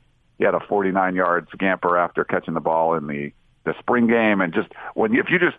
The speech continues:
didn't know anyone's numbers and you just watched some practices, you're like, "That guy looks like a starter." And that's what he did to me. So I don't know if that's, you know, any indication of what they were doing in the <laughs> running back room before, but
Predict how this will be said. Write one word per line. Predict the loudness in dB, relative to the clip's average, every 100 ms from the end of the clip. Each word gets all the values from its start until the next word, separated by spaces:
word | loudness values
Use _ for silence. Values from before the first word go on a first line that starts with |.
| -4
didn't | -4 -2
know | 0 2 4 4
anyone's | 0 -2 -6 -2
numbers | -2 0 -2 -2
and |
you | -8 -8
just | -4
watched | -2 -2 -6
some | -4
practices, | -2 -2 -4 -16 -12
you're | -4
like, | -4 0
"That | -2 0
guy | 0 0
looks | 0 -2
like | -4 -6
a |
starter." | -2 0 0 -2
And | -2
that's | -2 0
what | 0
he | 2
did | 2 2 0 -10 _ _ _ _ _
to | 0
me. | 2 2 0
So | 2 2 0 -4 -8
I | -2
don't | 2
know | 2
if | 2
that's, | 0 -2 -10 -20 _
you | -4 -2
know, | 0
any | 0
indication | -2 -4 -2 -2 0
of | -2
what | 0 0
they | 2
were | 2
doing | 2 2 2
in |
the | 0
<laughs> | 2
running | 2
back | 0 0 0
room | 0
before, | -2 0 2 2
but | 2 -2